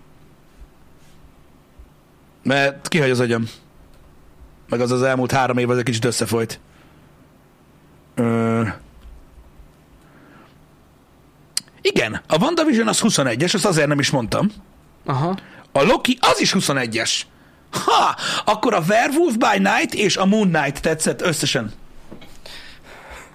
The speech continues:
Speaker 1: Összefolytak az
Speaker 2: Hú,
Speaker 1: évek.
Speaker 2: nekem a Moon Knight az nagyon nem, azt erre emlékszem. Azt
Speaker 1: Ennyi.
Speaker 2: nem is néztem meg.
Speaker 1: Ennyi. Nekem semmi más nem tetszett, ami Marvel. De köszi, mert kihagytam egy csomó mindent.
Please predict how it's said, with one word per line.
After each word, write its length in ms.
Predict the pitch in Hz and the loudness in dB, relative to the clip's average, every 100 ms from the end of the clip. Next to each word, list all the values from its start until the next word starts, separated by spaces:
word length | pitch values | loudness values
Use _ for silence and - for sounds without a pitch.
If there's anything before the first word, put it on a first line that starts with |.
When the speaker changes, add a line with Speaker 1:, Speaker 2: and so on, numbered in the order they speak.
| - - - - | -20 -20 -16 -4
Speaker 1:
Összefolytak 420 | 220 196 151 147 156 | 0 0 0 0 2
az 80 | |
Speaker 2:
Hú, 60 | 240 | 4
Speaker 1:
évek. 140 | 226 | 2
Speaker 2:
nekem 140 | 214 208 | 4 2
a 40 | |
Moon 160 | 226 233 | 2 2
Knight 220 | 185 160 | 2 2
az 80 | 170 | 0
nagyon 280 | 180 165 147 | 2 2 0
nem, 180 | 143 143 | 0 0
azt 160 | 139 | 0
erre 260 | 165 156 160 | 0 0 0
emlékszem. 540 | 160 139 135 151 147 - | 0 -2 -2 -4 -6 -8
Azt 80 | - - 240 | -12 -12 -2
Speaker 1:
Ennyi. 140 | 214 | 0
Speaker 2:
nem 80 | 190 | 2
is 100 | 165 | 2
néztem 380 | 175 151 - 156 | 0 -2 -2 -2
meg. 220 | 160 151 147 | 0 -2 -2
Speaker 1:
Ennyi. 260 | 175 147 | 0 0
Nekem 200 | 151 160 | 0 0
semmi 200 | 185 220 | 2 2
más 200 | 175 147 | 2 0
nem 100 | 147 | 0
tetszett, 280 | 139 - 127 | -2 -2 -2
ami 100 | 123 | 0
Marvel. 320 | 123 107 107 123 | 0 0 -2 0
De 60 | |
köszi, 300 | 160 214 160 185 | 0 0 0 -2
mert 180 | 170 - | -2 0
kihagytam 340 | 151 123 123 | -2 -2 -4
egy 60 | 120 | -2
csomó 200 | 127 117 | -2 -2
mindent. 360 | 113 110 104 | -2 -4 -8